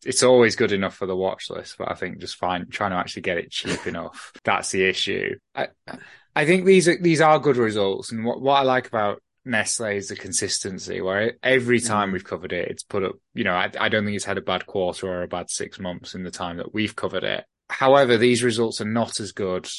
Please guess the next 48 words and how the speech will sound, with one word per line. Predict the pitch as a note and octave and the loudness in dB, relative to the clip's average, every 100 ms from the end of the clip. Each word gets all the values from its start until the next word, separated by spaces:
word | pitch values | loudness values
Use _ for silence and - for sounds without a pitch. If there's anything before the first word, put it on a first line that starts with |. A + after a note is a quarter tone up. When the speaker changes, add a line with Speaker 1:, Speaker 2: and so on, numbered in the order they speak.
| - _ _ _ _ _ | -16 _ _ _ _ _
Speaker 1:
from | - G#2 G#2+ | -8 0 4
memory | A2+ G#2+ G2 F2+ F2+ F#2 | 4 4 4 4 4 2
as | F2 | 0
the | G2 | 0
latest | F2+ F2 F#2+ - | 0 -2 -8 -2
Reckitt | A2+ G#2+ B2 | -2 -2 -6
results | - G#2+ A2+ G#2+ G#2+ - - | -6 -4 -2 0 -2 -6 -6
or | G#2+ G2+ | 0 2
the | G2 | 4
latest | F#2+ F#2 F#2+ - | 4 2 -2 -4
Unilever | G2 F#2+ F#2 F2+ E2+ | -2 -2 -2 -6 -6
results. | F#2 F2 F#2+ G2 - - - _ _ - | -8 -6 -6 -6 -6 -8 -8 _ _ -4
I | G#2 | 0
think | B2 A#2 | 2 2
that's | A2 | 0
partly | - B2 A#2 A2 | 2 4 4 4
because | G2 G2 F#2 | 0 -4 0
Unilever's | G#2+ G2 F#2+ F#2 F2+ F2+ | 0 0 0 0 -2 -4
had | F#2 | -4
a | F#2 | 0
lower | F#2+ F#2 F2 | 0 0 -2
base | F#2+ F2 E2+ - | -2 -2 -2 -8
to | F2+ | -8
work | E2+ G2 F#2 - | -2 0 0 -2
off, | - - - - - - | -8 -6 -8 -8 -16 -8
in | F#2+ | -4
that | F#2 | -4
it's | - - | -4 -6
had | - F#2 | -4 0
a | |
Speaker 2:
Yes. | F#2+ | 2
Speaker 1:
number | G#2+ G#2+ G2 F#2+ | 2 2 2 0
of | |
years | F#2+ F#2 F2+ | 2 2 2
of | F#2+ | -4
poor | - G2 F2 | -2 -2 -2
performance. | F#2 E2 G2+ G2 F2+ E2+ - | -6 -2 0 0 -2 -10 -10
So | - | -8
going | G2 G2+ F2+ | -2 2 2
into | G2+ A2 - | 2 0 -2
this | F#2+ - | -4 -4
period, | G2 F2+ E2+ F2 - | -4 -4 -2 -6 -4
it | B2 - | -4 -2
probably | A#2 G2+ G#2+ | -2 0 0
does | - A2+ G#2+ | 0 2 2
have | - F#2+ F#2+ | 0 -4 -2
more, | G2 F2+ | -4 -2
like, | F2 F2+ - | -2 -4 -6